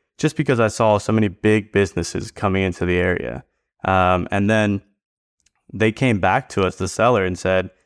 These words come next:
"Hey, we had three offers around the same. We want you and the two others to offer,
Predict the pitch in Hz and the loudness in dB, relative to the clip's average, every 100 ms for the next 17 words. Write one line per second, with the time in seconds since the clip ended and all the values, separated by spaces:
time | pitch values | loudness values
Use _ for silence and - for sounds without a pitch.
0 | _ - 107 107 107 101 113 123 101 104 | _ -2 0 2 0 -2 0 2 2 2
1 | - 110 98 95 92 85 110 123 98 90 | 0 -2 0 0 0 -2 -2 0 0 -4
2 | 87 _ _ 110 113 113 98 101 110 101 | -8 _ _ 0 2 2 0 0 2 0
3 | 92 110 101 107 104 98 - - 98 - | -2 0 2 2 2 0 -2 -2 -2 -2
4 | - | -14